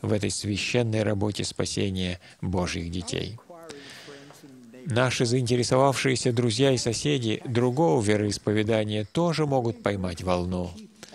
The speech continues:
Мы призываем их беречь все то доброе и истинное, что есть в их жизни, и приглашаем их получить еще больше, а особенно славную истину вечного плана Бога.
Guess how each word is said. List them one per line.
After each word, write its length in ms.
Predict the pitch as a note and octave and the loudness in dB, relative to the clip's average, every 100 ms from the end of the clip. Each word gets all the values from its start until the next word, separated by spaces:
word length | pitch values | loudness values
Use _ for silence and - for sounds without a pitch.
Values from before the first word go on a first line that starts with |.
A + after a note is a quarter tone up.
| - - - | -18 -14 -6
Мы 120 | G2+ | -4
призываем 640 | F#2 G2+ F#2 G#2 A2 G#2 | -2 -2 0 0 0 0
их 120 | F#2+ F2+ | -2 0
беречь 500 | G#2 A2+ A#2+ - - | 2 2 0 -2 -8
все 320 | - - C#3 B2+ | -10 -2 0 2
то 160 | A#2+ | 0
доброе 500 | G2 A#2+ A#2 A2+ G#2 | 2 2 2 0 0
и 160 | - A#2+ | -2 -6
истинное, 800 | - B2+ B2 - G#2 G2+ G#2 G2+ | -4 -4 -4 -6 -4 -2 -4 -4
что 260 | - A2 | -2 0
есть 460 | G2+ G#2 B2+ - - | 0 0 -2 -2 -4
в 140 | G#2+ | 0
их 160 | G2 E2+ | 0 0
жизни, 560 | F2+ A2 G2 F#2+ F#2+ - D3 - - E3+ D#3 B2+ B2+ C3 A#2 G#2 - - - | 0 0 0 -4 -6 -10 -18 -20 -20 -20 -20 -20 -20 -20 -20 -20 -20 -12 -6
и 80 | F2+ | -2
приглашаем 840 | F#2 F2+ F2 E2+ - A#2 A#2 G#2 | -2 0 0 0 2 4 4 2
их 180 | G2+ - - - - - | -2 -6 -18 -20 -20 -2
получить 480 | A#2 A2+ A2+ C3 - | 2 2 0 -4 -2
еще 500 | A2+ A#2 - - C#3 | -2 0 0 2 2
больше, 480 | F#2+ E2+ - - F2 - | 2 0 -2 -4 -4 -2
а 120 | F#2+ | -2
особенно 720 | F#2 - C#3+ A2 E2+ F2 - - - - - | 0 0 0 0 -2 -4 -8 -12 -18 -16 -12
славную 720 | - A2+ C3+ C#3+ C3 B2+ A#2+ | -4 4 6 6 4 0 -2
истину 600 | - A#2 A2 - A2 G#2+ - | -2 -2 -2 -2 0 -2 -4
вечного 640 | G2 G2 G2+ - F#2+ F#2+ F2+ | 0 0 0 -2 0 0 0
плана 420 | G2+ G2 F#2+ F2+ | 0 2 2 0
Бога. 440 | F#2 F2+ E2+ F2 | 2 2 0 -6